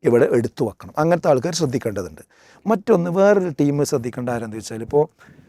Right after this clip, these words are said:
രണ്ടായിരത്തി രണ്ടിന് ശേഷമുള്ള ആളാണ്, പക്ഷേ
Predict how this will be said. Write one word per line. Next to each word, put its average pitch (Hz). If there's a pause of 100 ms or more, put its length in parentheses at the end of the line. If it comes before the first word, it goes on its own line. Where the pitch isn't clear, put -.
(100)
രണ്ടായിരത്തി 208
രണ്ടിന് 165 (320)
ശേഷമുള്ള 139
ആളാണ്, 113 (1120)
പക്ഷേ 160